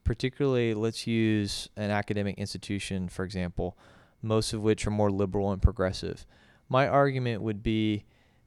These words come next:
that there is the mean, there is the variance, and, um, if you stay within that degree, within that range, within that variance, that plus or minus factor, then ultimately those that are members of that institution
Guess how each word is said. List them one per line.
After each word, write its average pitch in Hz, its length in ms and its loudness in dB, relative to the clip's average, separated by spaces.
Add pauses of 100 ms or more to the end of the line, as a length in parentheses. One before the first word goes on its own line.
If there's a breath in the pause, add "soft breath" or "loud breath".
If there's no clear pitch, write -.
that 110 380 2 (420)
there 117 260 2
is 139 160 2
the 156 100 4
mean, 113 540 -2
there 113 160 2
is 110 140 0
the 110 100 -6
variance, 101 720 -2 (540 soft breath)
and, 117 600 -2 (220)
um, 107 520 -2 (220)
if 127 200 -6
you 123 80 0
stay 143 360 2
within 135 420 0
that 117 300 -2 (320)
degree, 110 580 0
within 107 240 -4
that 110 160 -2
range, 101 440 -4
within 101 220 -6
that 110 180 -4
variance, 95 640 -4
that 104 220 -4
plus - 280 6
or 120 80 -2
minus 101 400 -4
factor, 90 520 -6 (480 soft breath)
then 120 180 0
ultimately 131 560 2
those 123 400 6
that 131 140 6
are 117 80 2
members 110 400 -2
of 104 60 -6
that 104 180 -2
institution 110 880 -2